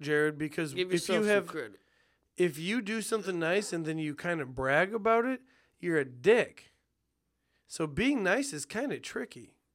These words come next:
Speaker 2: It's a, it's a tricky game.
Speaker 1: So be nice, but don't boast about it because that's how normal people should be. But at the same time, you should say something nice that you did to get other people in nice moods.
Speaker 2: Whoa, that was,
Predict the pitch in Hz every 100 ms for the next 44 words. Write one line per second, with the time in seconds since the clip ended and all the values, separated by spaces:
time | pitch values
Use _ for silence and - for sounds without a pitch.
0 | _ 101 - - 78 - - - - 117
1 | - 123 110 92 90 92 _ - - 180
2 | 151 180 254 214 208 240 240 - 170 165
3 | 147 175 190 160 135 156 185 190 156 139
4 | 139 139 139 135 143 131 143 151 139 135
5 | 139 131 139 143 135 139 143 131 135 -
6 | 135 127 135 147 151 - - - 160 139
7 | 139 160 156 147 151 151 151 139 143 131
8 | - 147 143 147 139 139 139 139 131 127
9 | 139 139 156 139 135 139 139 - 131 143
10 | - 156 151 139 127 127 147 - 131 135
11 | 160 190 190 - 101 107 104 90 95 92
12 | 90